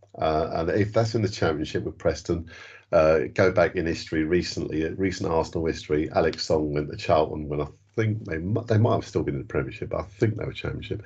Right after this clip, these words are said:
Francis Coquelin done it at, at Charlton. As I say, Bielek's done it. Okay, he's at Derby now, but, you know, he's a decent player. And there's a few others, Isaac Hayden and a few others floating around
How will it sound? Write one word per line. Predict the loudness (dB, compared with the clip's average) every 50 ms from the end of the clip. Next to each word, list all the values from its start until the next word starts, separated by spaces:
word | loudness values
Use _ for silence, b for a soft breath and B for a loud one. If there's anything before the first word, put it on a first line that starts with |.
| B B B B B B B B B
Francis | -4 2 4 6 6 4 2 -2 -6
Coquelin | -2 0 0 0 0 0 0 0 0 0 0
done | -2 -2 0 0
it | -2 -2 -6 -8 -14 -20 _ _ -4
at, | -2 -2 -2 -2 -2
at | -2 -2 -2 -2
Charlton. | 0 2 2 2 2 2 -2 -4 -8 -10 -14 b b b b b b b b
As | 0 0 0 0 -2
I | -2 -4
say, | -2
Bielek's | 0 2 4 4 4 4 2 0 -2
done | -4 -2 0
it. | 0
Okay, | 0 -2 -2 -2 -2 0
he's | 0 -2 -2
at | -6 -2 2
Derby | 4 4 6 4 4 0 -2
now, | -2 0 0 0 0
but, | 0 0 0 0 0
you | -2 -4 -2
know, | -2 -4
he's | -4 -4 -4
a | -4
decent | -2 -2 -2 -2 -2 -6 -8 -10 -10 -6
player. | -4 -2 0 0 0 0
And | 0 0
there's | 0 0 0
a | -2
few | 0 4 6 6 8
others, | 6 6 4 4 4
Isaac | 4 4 4 4 0 -4 -4
Hayden | 0 2 2 4 2 2 0 0
and | 0 0 -2
a |
few | -2 0 2 4 6 6
others | 4 4 2 -2 -4 -6 -14 b b b b b b b
floating | -4 2 6 6 8 6 6 2 -2 -2
around | 0 0 0 0 -2 -4 -6 -8 -10